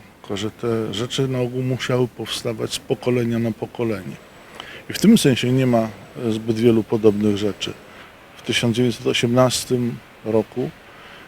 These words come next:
kilku profesorów Uniwersytetu Jagiellońskiego, profesor Stanisław Kot, profesor Stanisław Estreicher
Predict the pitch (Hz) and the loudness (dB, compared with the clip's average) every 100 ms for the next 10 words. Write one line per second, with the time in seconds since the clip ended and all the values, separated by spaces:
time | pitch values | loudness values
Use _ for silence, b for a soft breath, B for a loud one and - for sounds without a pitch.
0 | B B B B - 143 - 113 - 104 | B B B B 2 2 2 -6 -4 -4
1 | 107 - 113 104 113 113 104 107 - 107 | -2 2 2 2 0 2 2 0 -2 -6
2 | - 110 104 113 113 110 - 120 123 120 | 0 0 2 2 2 0 -2 -4 -2 -4
3 | - 104 101 - 110 - 110 104 104 98 | -4 -10 -8 -6 -6 -6 -4 -4 -6 -8
4 | - - - 123 - - - - - - | -12 -8 2 2 0 -18 -20 -20 -20 -20
5 | - 110 98 - 110 - 110 104 120 104 | -10 -8 -6 -4 -4 -2 -4 -2 -4 -6
6 | - - - 117 117 - 120 | -8 -8 0 2 2 0 -6